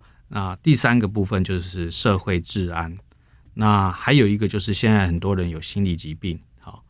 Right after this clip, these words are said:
呃，因为生活压力太大，工作压力，所以身心健康是一个。第五个呢，我们叫做就学、就业，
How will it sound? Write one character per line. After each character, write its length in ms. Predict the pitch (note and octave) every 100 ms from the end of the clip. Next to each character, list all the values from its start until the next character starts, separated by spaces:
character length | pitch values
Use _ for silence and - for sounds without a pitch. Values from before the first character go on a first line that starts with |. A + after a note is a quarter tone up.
| _ _ _
呃， 260 | G2 F#2+ G2+
因 100 | G#2+
为 140 | A2
生 240 | F2+ G#2+ G2
活 140 | F2
压 140 | F2+ F#2
力 100 | F2
太 240 | - E2+
大， 240 | D#2 D#2+
工 180 | F2+ F#2+
作 160 | G2 F#2
压 220 | F2+ E2+
力， 220 | F2+ F2 - _
所 180 | - A2
以 160 | G#2
身 240 | F2+ A#2 A2
心 160 | A#2
健 220 | A2+ A2+ G2
康 320 | G2 G2 G#2+
是 200 | - F#2+
一 100 | F#2
个。 180 | G2+ - _ _ -
第 160 | D3
五 120 | G2+
个 160 | F2+ F2+
呢， 180 | F2 F2+
我 60 | E2+
们 100 | F2
叫 220 | G#2+ F#2+
做 260 | F2+ G2 E2+
就 300 | - A2+ G2
学、 360 | - F2 E2+
就 220 | F2+ B2+ G#2
业， 240 | G#2